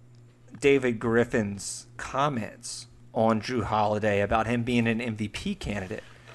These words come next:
the, the goal of those comments obviously was to take less pressure off Zion Williamson. Do you think that it might have accidentally or ironically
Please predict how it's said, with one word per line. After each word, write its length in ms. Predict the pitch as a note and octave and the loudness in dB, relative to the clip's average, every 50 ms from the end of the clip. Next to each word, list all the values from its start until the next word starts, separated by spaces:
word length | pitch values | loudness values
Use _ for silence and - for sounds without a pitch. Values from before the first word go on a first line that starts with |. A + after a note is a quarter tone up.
| - - - - - | -20 -20 -20 -18 -2
the, 160 | - B2 A#2+ | 6 6 6
the 240 | A#2+ B2 A#2+ - B2+ | 6 6 0 -2 -6
goal 500 | A2 - - - C3 B2+ E3 G#3+ A#3+ G#3 | -6 -4 4 8 10 12 12 12 12 10
of 120 | D3+ A#2+ A#2 | 8 6 6
those 240 | B2 A2+ G#2 - | 4 4 4 4
comments 340 | - C3 A#2 A#2 A2+ G#2 - - | 6 6 6 6 6 2 0 0
obviously 580 | - A#2 A#2+ C#3 C3 C3 A#2 G#2+ - - A#2+ G#2+ | 4 4 4 6 4 2 0 0 0 0 -2 -2
was 140 | G#2 G#2 - | -2 -4 -6
to 100 | - A#2+ | -8 -6
take 240 | A#2+ - A#2 G#2+ A2+ | 0 0 0 0 2
less 240 | B2 A#2+ A2+ - | 0 0 0 0
pressure 400 | - - - A2+ A2+ - - A#2 | -2 0 0 2 2 2 0 -2
off 260 | - F#2 A2 G#2 - - | 0 2 0 0 0 -4
Zion 460 | G2+ G#2+ A2 G#2+ G#2+ G#2 G#2 G#2 G#2+ | -2 0 2 2 2 0 0 -2 0
Williamson. 560 | G2+ G#2 C3 E3 F3 C3 G#2+ - - - - - - - - - - - - - - - - - - | 2 2 4 4 2 0 -2 -6 -10 -12 -14 -16 -18 -20 -20 -20 -20 -20 -20 -20 -20 -20 -20 -20 -14
Do 120 | - D3 | -8 -4
you 140 | D#3+ F#3+ A#3 | -2 -2 -2
think 280 | A#3 - C#4 C4 A#3+ - | 0 0 0 0 4 6
that 140 | G#3 F3+ E3+ | 6 6 6
it 100 | D#3+ - | 4 2
might 280 | C3+ B2 B2 B2+ C#3+ | 0 -2 -2 0 0
have 300 | D3+ D3+ C#3+ B2+ - A#2 - - - - - - - - - - - - - - - - - - | 0 0 -2 -4 -10 -16 -20 -20 -20 -20 -20 -20 -20 -20 -20 -20 -20 -20 -20 -20 -20 -20 -6 0
accidentally 1000 | C3 B2+ C#3 C3+ - - - C3+ A#2 G#2+ - A#2+ A#2+ A#2 - C#3 D3+ F3+ F#3 - - - - | 6 6 6 6 6 4 2 2 2 4 4 4 4 4 2 2 2 2 0 -6 -12 -16 -4
or 280 | - B2 A#2+ A#2+ A#2 A2+ | 0 2 4 4 4 6
ironically 840 | A2 A2+ A#2 G#2+ A2+ G#2 A2 A#2+ C3 B2 - - D#3 F3 F3+ - | 6 6 6 6 4 4 4 2 2 -2 0 0 0 0 0 -4